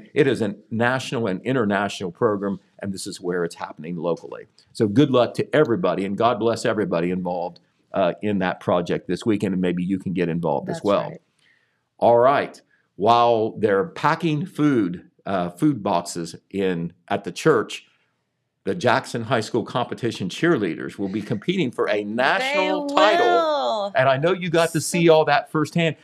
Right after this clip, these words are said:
Speaker 2: Now, I didn't get to, I wasn't up there when you and James were up there. Were you,
Speaker 1: What?
Speaker 2: you, were you doing flips or anything?
Speaker 1: N-, no, but they did put James through the ringer, I will say. And, you know, he,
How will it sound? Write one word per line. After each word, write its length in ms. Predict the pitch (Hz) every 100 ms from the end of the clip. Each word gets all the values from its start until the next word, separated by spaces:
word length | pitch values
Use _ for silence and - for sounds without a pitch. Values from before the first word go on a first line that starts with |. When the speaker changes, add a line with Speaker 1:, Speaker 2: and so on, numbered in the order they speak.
| _
Speaker 2:
Now, 160 | 127 -
I 140 | 160
didn't 320 | 185 185 165
get 200 | 135 160
to, 260 | 151 120 113 -
I 120 | 135
wasn't 320 | 180 147 135
up 160 | 160 -
there 180 | 110
when 140 | 113 110
you 120 | 131
and 80 | 131
James 280 | 123 135 127
were 80 | 135
up 140 | 151
there. 140 | 117 113
Were 120 | 113
you, 160 | 147
Speaker 1:
What? 160 | 190 214
Speaker 2:
you, 100 | 143 _
were 120 | 143
you 100 | 202
doing 240 | 214 190
flips 480 | 127 - 156 175 -
or 80 | 156
anything? 480 | 156 156 - 165 -
Speaker 1:
N-, 40 | -
no, 600 | 202 240 320 381 247 208
but 200 | 202 202
they 140 | 214
did 300 | 190 240 -
put 200 | 370 269
James 380 | 180 214 269 370 -
through 160 | 185
the 120 | 170
ringer, 380 | 160 156 151 156
I 140 | 156 160
will 240 | 165 160
say. 560 | - 233 254 196 170 -
And, 420 | 175 175 175 170
you 120 | 190
know, 520 | 185 180 180 175 - _ _ _
he, 460 | - - 254 294 170